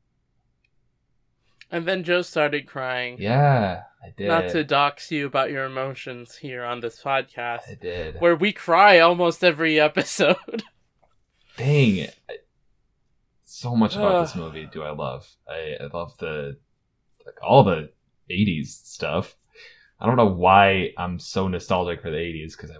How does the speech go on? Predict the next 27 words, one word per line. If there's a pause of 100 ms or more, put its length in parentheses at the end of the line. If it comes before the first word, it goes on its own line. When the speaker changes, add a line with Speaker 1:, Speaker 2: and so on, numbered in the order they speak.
Speaker 2:
wasn't
alive
during
them, (280)
but (720)
I
just
love
the
Speaker 1:
Because
Speaker 2:
aesthetic. (460)
Speaker 1:
because
everybody
is
nostalgic
about
the
eighties
right
now. (800)
Speaker 2:
Uh, (1800)
Speaker 1:
It
was,
it
was
a
good,